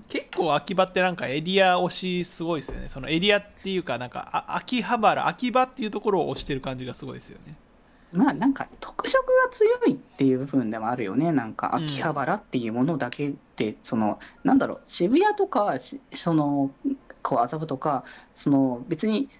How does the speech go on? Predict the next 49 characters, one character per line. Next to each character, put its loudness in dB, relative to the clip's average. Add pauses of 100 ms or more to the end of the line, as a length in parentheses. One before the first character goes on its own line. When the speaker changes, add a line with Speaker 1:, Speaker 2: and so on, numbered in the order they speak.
(200)
Speaker 2:
な -10
ん -10
か、 0
原 -4
宿 -6
は -2
別 -2
に 4
そ -2
の 0
子 2
が 2
こ -4
う -4
特 -4
色 0
が 4
な 2
い -2
っ -8
て -16
言 0
っ -10
て -2
る -2
わ -2
け -2
じ -4
ゃ 0
な 4
い 4
ん -6
だ -10
け -10
ど、 2
Speaker 1:
う 0
ん。 -4 (680)
Speaker 2:
単 0
純 4
に 4
秋 -2
葉 4
っ -2
て -2
い -2
う -4
も -4
の -2
が、 -2